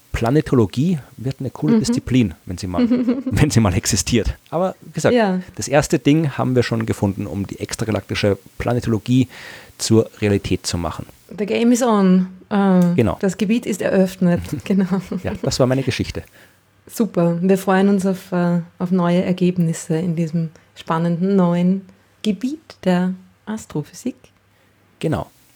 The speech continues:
Speaker 1: Und jetzt gibt's
Speaker 2: Gibt's
Speaker 1: noch
Speaker 2: Fragen?
Speaker 1: Genau, jetzt gibt's Fragen. Ich habe ein paar Fragen rausgesucht, die zu den Themen passen, über die wir heute sprechen. Und die erste darfst gleich
Speaker 2: Super.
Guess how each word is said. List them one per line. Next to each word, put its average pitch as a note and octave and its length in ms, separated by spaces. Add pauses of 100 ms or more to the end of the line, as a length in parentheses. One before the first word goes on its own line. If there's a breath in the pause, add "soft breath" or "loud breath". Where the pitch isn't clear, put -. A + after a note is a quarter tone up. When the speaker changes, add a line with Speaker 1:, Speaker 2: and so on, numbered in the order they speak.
Speaker 1:
Und A#2 120
jetzt - 180
gibt's - 220
Speaker 2:
Gibt's - 80
Speaker 1:
noch - 80
Speaker 2:
Fragen? A3+ 440
Speaker 1:
Genau, B2+ 280
jetzt A#2 160
gibt's - 160
Fragen. C#3 180
Ich A2+ 80
habe C#3+ 100
ein C#3 100
paar D3 200
Fragen C3 380
rausgesucht, C3+ 640
die C3 80
zu - 100
den A2 220
Themen A#2+ 220
passen, C3 500
über F#2+ 180
die G2 100
wir G2 140
heute G2+ 180
sprechen. - 300
Und - 100
die - 60
erste D3 220
darfst - 260
gleich G#2+ 160
Speaker 2:
Super. E3 240